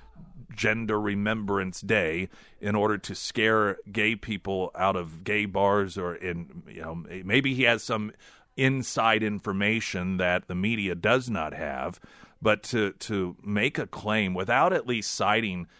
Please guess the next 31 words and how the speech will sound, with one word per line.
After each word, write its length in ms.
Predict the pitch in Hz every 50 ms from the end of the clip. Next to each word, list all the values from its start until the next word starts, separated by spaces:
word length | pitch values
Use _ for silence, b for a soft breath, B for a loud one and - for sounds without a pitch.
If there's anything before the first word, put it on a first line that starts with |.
| b b b b b _ -
uh, 160 | 95 92 90
the 180 | 87 98 98 98
evidence 400 | 113 110 101 92 92 92 - 117
is 100 | 117 120
extremely, 560 | 120 - - - - 190 214 208 170 113 85
re-, 200 | 82 78 73 76 - -
or, 120 | 101 87 -
you 120 | 120 113
know, 120 | 104 95
or 120 | 95 95 95
the, 160 | 87 95 95
the 140 | - 104 95
source 460 | - - - 123 107 95 92 - -
of, 420 | - - 107 101 92 85 - - - b b b b b b b b
of 360 | 107 110 107 101 87 90 90
that, 400 | 98 92 90 87 87 - - -
uh, 260 | 98 87 85 82 82 - -
information 720 | 110 104 101 - 101 90 92 95 98 104 95 - - 82
that's 160 | 82 78 -
put 160 | - - 104 95
out 160 | 95 92 -
there 100 | 85 80
factually, 600 | - - 101 92 92 - - - 85 87 90 98
it's 160 | 104 107 127
extremely 640 | 120 - - - - - 190 202 202 202 170 120 90
dangerous. 640 | - 82 73 69 67 62 67 60 - - - - - B B B B B B B
And 220 | 120 127 135 135
it, 120 | 123 107 - -
uh, 100 | 123 - -
you 160 | - 135 120
know, 160 | 113 107 104